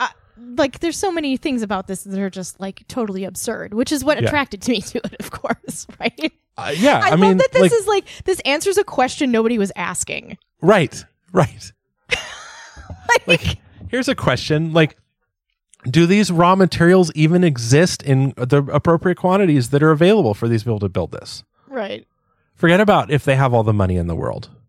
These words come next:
Speaker 1: Yeah. Yeah.
Speaker 2: Like, do they actually exist? I mean, we have a lot of, you know, there's a lot of metals and things on, on the planet, but,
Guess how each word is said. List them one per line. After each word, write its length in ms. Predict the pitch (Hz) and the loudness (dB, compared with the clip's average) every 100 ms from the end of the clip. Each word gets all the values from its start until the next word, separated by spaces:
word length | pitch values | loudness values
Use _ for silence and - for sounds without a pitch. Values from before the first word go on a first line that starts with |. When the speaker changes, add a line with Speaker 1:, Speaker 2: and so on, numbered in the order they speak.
| _ _ _ _ - | _ _ _ _ -6
Speaker 1:
Yeah. 260 | 269 - - _ _ _ | -4 -4 -6 _ _ _
Yeah. 200 | 339 427 | -4 0
Speaker 2:
Like, 220 | 131 135 - _ 120 | 2 0 -2 _ -6
do 200 | 123 143 | 2 4
they 200 | 160 156 | 6 4
actually 460 | 131 139 - 160 143 | 0 -4 -2 0 0
exist? 340 | 127 143 170 147 | 2 2 2 0
I 40 | |
mean, 160 | 151 165 | 2 2
we 80 | |
have 140 | 233 196 | 0 0
a 60 | |
lot 220 | 170 139 135 | 2 4 4
of, 220 | 123 - | 0 -4
you 120 | 139 | -2
know, 120 | 120 110 | 0 2
there's 160 | 135 | 0
a 60 | 139 | 0
lot 200 | 135 127 | 2 2
of 100 | 120 | 2
metals 320 | 104 101 104 | 0 -2 -4
and 120 | 92 | -6
things 220 | 95 90 90 | -6 -8 -8
on, 220 | 87 - | -10 -10
on 140 | 92 92 | -10 -10
the 80 | 87 | -6
planet, 400 | 127 139 90 - | -2 -2 -2 -4
but, 200 | 92 | -6